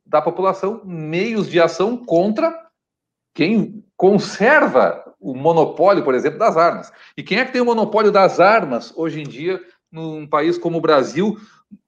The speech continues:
no qual o, o acesso ao armamento é mu-, é muito complicado, é muito restrito, é caro, dispendioso e,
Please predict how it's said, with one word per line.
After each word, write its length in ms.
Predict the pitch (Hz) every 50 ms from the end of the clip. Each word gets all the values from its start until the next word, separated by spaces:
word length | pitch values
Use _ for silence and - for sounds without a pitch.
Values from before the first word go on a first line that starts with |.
| _ _ _ _ _
no 260 | _ 165 196 240 - -
qual 320 | - 175 196 226 240 214
o, 580 | 185 151 139 135 127 123 123 127 135 131 135 131
o 60 | 135
acesso 500 | 135 - - - - 202 240 214 - 180
ao 80 | 165
armamento 440 | 156 156 156 143 135 143 190 196 196
é 40 | 175
mu-, 300 | 151 143 147 151 160 165 -
é 60 | 143
muito 420 | 135 135 147 175 226 233 - -
complicado, 520 | - 156 147 - 135 - - 165 165 165 156
é 40 | 139
muito 380 | 143 143 175 208 214 202 202
restrito, 440 | - 147 127 - - 170 170 - 170
é 60 | 135 - - _ _
caro, 340 | - 180 190 196 196 185 170
dispendioso 840 | 175 156 143 - - 151 147 131 110 120 151 180 196 185 170 180 175 175 - - - - - _ _ -
e, 260 | 151 156 - -